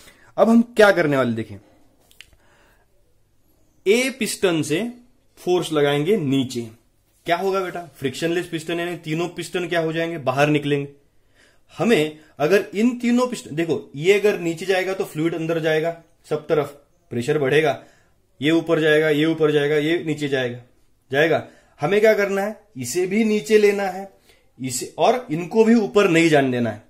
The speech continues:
तो क्या करना होगा? सब तरफ का जो इक्वल एरिया है, सब तरफ का जो एरिया है, हर एक पिस्टन ने अपने अपने एरिया के हिसाब से फोर्स लगाना चाहिए, तब ये सब क्या रहेगा? At the state of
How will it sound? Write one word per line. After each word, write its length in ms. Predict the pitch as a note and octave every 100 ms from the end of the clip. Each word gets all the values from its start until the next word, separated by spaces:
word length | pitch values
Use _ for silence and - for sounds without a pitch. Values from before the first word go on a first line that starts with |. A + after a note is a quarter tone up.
| _ _ _ _ -
तो 60 | C#3+
क्या 220 | E3+ F3
करना 280 | F3+ F#3 F#3
होगा? 300 | F3+ F#3 G3 - _ _ _
सब 420 | - - E3 A3 B3
तरफ 340 | G3+ F3+ F3+ -
का 120 | F#3 E3
जो 520 | E3 G3 A3 - _
इक्वल 480 | C#3 C3 - G3 G3
एरिया 520 | - D3+ D3+ D#3+ F3+ E3
है, 260 | A#2 B2+
सब 280 | B2+ F#3 -
तरफ 260 | G3 F#3 F#3
का 80 | F3+
जो 180 | D#3+ E3
एरिया 360 | C#3 C3+ D#3 C#3+
है, 240 | A2 B2 - _ _ _ _ C#3+
हर 200 | F3+ A#3
एक 380 | A#3 G3 G#3 G3 -
पिस्टन 440 | F#3 - G3 F#3+
ने 260 | C3+ A#2+ C#3+ _ _ _ _
अपने 400 | C3 - F#3+ A3 A3+
अपने 380 | F3 - F#3
एरिया 540 | G3 D#3 D#3 D#3+ E3+ E3+
के 140 | E3+
हिसाब 440 | F3+ B2+ - D#3 D3+
से 180 | F3+ F#3
फोर्स 360 | - E3+ D3
लगाना 340 | C3+ A#2+ C3+ F#3
चाहिए, 340 | G#3 F#3+ F3 - _ _ _ _ _ _ _ -
तब 160 | D3
ये 120 | D#3 D#3
सब 260 | E3+ D#3
क्या 120 | E3+
रहेगा? 320 | D#3+ D#3 D#3+ D#3+
At 100 | C3
the 100 | C#3+
state 240 | - C#3+
of 180 | F3+ A#3+